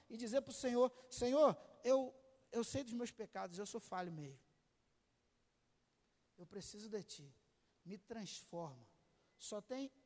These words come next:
uma pessoa que pode transformar o ser humano. Essa pessoa é Jesus Cristo.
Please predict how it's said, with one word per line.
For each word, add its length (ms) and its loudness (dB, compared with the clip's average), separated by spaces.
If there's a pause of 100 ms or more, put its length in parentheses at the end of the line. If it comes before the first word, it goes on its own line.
(200)
uma 400 -4
pessoa 400 -12
que 80 -20
pode 240 -14
transformar 440 -12
o 40 -12
ser 160 -14
humano. 260 -16 (640)
Essa 220 -12
pessoa 340 -12
é 20 -8
Jesus 300 -8
Cristo. 400 -18